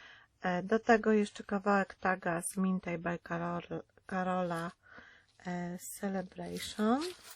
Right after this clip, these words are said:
A to jest jedna z pierwszych kolekcji Karoli. Moja zresztą ulubiona.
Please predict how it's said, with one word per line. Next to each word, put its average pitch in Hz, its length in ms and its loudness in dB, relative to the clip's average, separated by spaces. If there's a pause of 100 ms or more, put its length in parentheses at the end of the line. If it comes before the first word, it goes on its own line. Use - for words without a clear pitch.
(680)
A 180 60 -14
to - 160 -8
jest 208 220 -4
jedna 190 280 0
z - 60 -10
pierwszych - 480 -6
kolekcji 226 720 -2
Karoli. 226 600 2 (2000)
Moja 196 360 2
zresztą 185 340 -6
ulubiona. 185 760 0